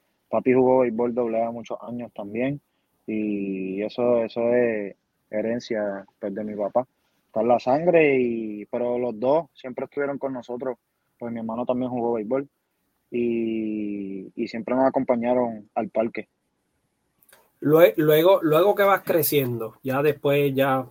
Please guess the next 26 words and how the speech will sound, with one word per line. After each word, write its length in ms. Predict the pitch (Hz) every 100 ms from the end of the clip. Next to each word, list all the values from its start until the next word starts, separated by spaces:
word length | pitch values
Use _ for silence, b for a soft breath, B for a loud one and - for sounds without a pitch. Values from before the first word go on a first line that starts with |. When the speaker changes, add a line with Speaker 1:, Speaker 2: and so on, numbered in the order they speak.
| _ _
Speaker 2:
que 60 | 135
uno 140 | 135
empieza, 720 | 127 135 147 151 147 123 - b b b b _
a, 100 | 147
diría 420 | 131 143 143 160
que 80 | 156
a 20 |
la 80 | 151
edad 180 | 147 147
de 160 | 147
once 260 | 143 147 147
y 20 |
doce 260 | 147 147 143
años, 360 | 139 131 120 120 _ _ _ 143
eh, 380 | 139 135 131 123
¿cuándo 920 | 156 175 185 180 180 175 165 156 135 _
tú 320 | 151 156 170
me 140 | 165 165
podrías 340 | 165 160 156
decir 300 | 156 180 175
que 140 | 151
tú 140 | 131 139
tomaste 840 | 147 147 143 156 143 135 123 123 b b b _
lo 160 | 143
que 140 | 135 131
fue 760 | 143 139 135 135 131 120 117